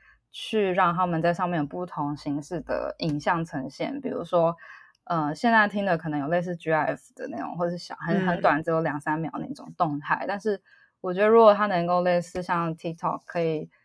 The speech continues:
Speaker 1: 呃，有很短的，就是你有说话的，或是你做某件事情的，即使是一分钟也好，我觉得有些人他们的气质跟静态的照片真的是差异非常大。但是其实这个东西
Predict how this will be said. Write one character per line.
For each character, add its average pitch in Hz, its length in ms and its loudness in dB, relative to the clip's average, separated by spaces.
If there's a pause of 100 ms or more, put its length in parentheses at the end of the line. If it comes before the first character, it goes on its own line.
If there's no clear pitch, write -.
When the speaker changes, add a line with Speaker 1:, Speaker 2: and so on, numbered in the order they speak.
(260)
Speaker 1:
呃， 165 200 0
有 170 60 0
很 165 220 -2
短 160 240 0
的， 156 140 -8
就 185 100 -12
是 190 140 -8
你 180 80 -4
有 156 160 -4
说 170 280 0
话 165 280 4
的， - 220 -6
或 175 100 -2
是 180 100 -4
你 156 140 -6
做 170 220 -2
某 147 160 -6
件 156 200 -2
事 165 160 -8
情 - 220 -10
的， 87 380 -6
即 214 160 -2
使 196 120 -2
是 202 140 -2
一 202 100 0
分 180 240 -2
钟 175 160 -2
也 156 80 -2
好， 151 160 -6
我 175 160 -2
觉 185 200 -2
得 196 180 2 (280)
有 170 140 2
些 240 220 4
人 196 240 6
他 196 140 2
们 196 160 0
的 170 100 2
气 202 300 -2
质 151 320 -8
跟 175 240 -2
静 180 200 -12
态 175 180 -4
的 160 40 -2
照 160 160 -2
片 160 180 -8
真 165 80 -8
的 160 80 -6
是 165 120 -6
差 156 260 0
异 156 120 -4
非 147 180 -10
常 151 240 -16
大。 - 240 -4 (360)
但 285 140 6
是 269 180 4
其 214 100 2
实 180 200 2
这 233 160 4
个 196 140 8
东 185 200 6
西 185 380 -4